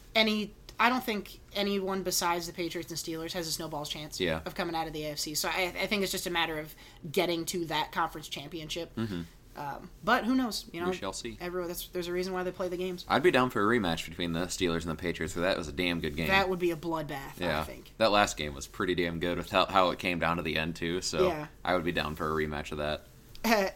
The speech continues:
Speaker 1: also in Patriots Steelers news, James Harrison is
Speaker 2: Signed with the
Speaker 1: going
Speaker 2: Patriots.
Speaker 1: over to the Patriots.
Speaker 2: Yep.
Speaker 1: Uh, a lot of people are crying foul about this,
Speaker 2: Yeah.
Speaker 1: saying that they only hired him as a spy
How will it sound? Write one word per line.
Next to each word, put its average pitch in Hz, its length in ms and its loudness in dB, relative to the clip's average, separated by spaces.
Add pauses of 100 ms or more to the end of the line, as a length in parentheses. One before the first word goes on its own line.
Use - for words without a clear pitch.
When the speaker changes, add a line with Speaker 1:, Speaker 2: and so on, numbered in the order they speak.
(140)
Speaker 1:
also 220 300 4
in 185 100 2
Patriots 208 480 -2
Steelers 208 240 0
news, 180 280 -2 (120)
James 208 280 0
Harrison 202 600 0
is 190 80 6
Speaker 2:
Signed 117 200 8
with 127 200 2
the - 120 6
Speaker 1:
going 220 280 6
Speaker 2:
Patriots. 233 100 8
Speaker 1:
over 220 120 4
to 220 80 0
the 180 80 0
Patriots. 185 680 0 (200)
Speaker 2:
Yep. 92 280 0 (220)
Speaker 1:
Uh, 208 500 10
a - 40 -4
lot 214 180 8
of 262 80 -2
people 247 200 0
are 220 80 2
crying 220 340 2
foul 180 360 4
about 160 280 -4
this, 160 400 -4
Speaker 2:
Yeah. 170 80 0
Speaker 1:
saying 180 380 4
that 175 320 -2
they 180 140 2
only 175 260 0
hired 165 260 0
him 160 100 -4
as 160 120 -6
a 156 60 -4
spy 156 480 0